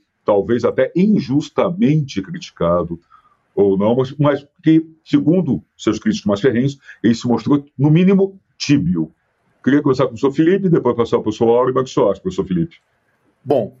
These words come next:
Speaker 2: é, falando sobre, sobre Estados Unidos, né, é, é, é inegável que havia um, digamos, um razoável consenso na sociedade norte-americana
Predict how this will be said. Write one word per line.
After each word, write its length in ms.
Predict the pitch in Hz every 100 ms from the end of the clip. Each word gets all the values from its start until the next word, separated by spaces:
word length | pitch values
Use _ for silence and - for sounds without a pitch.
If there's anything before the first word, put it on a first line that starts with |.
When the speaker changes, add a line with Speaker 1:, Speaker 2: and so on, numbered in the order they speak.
| -
Speaker 2:
é, 300 | 104 95 92 -
falando 420 | 139 135 180 180
sobre, 600 | 127 - 117 107 104 95 -
sobre 360 | - - 98 101
Estados 440 | - 98 92 87
Unidos, 680 | 85 104 120 90 85 - -
né, 100 | 87
é, 520 | 90 85 80 80 - -
é, 240 | 90 78
é 120 | 101
inegável 840 | 110 - 120 92 110 120 101 85 78 _
que 260 | - 110
havia 640 | 107 107 - 104 123 139 117
um, 420 | 110 107 101 98
digamos, 500 | - 95 104 101 95
um 60 | 120
razoável 680 | 110 147 123 110 147 - 196
consenso 720 | - 147 113 - 107 113 -
na 100 | 92
sociedade 640 | 87 90 - 82 90 82 87
norte-americana 1000 | 85 - 90 87 87 - 104 107 117